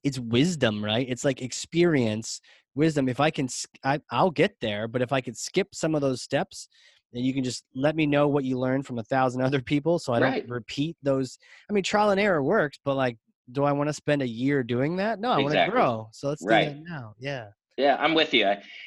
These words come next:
Speaker 2: you know, I, I, uh, when I help, uh, other marketers put together budgets,
Speaker 1: Yep.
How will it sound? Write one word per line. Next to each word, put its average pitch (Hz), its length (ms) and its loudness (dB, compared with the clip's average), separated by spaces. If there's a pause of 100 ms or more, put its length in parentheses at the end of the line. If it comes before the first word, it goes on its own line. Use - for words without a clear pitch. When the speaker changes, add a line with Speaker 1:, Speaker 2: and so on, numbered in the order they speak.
(120)
Speaker 2:
you 120 120 -2
know, 110 100 4
I, 110 140 2 (160)
I, 113 340 6
uh, 92 300 2 (1160)
when 123 140 2
I 123 80 6
help, 165 300 4 (260)
uh, 110 300 2
other 127 280 6
marketers 104 720 2 (160)
put 104 160 -4
together 101 300 2
budgets, - 560 0 (400)
Speaker 1:
Yep. 110 220 -12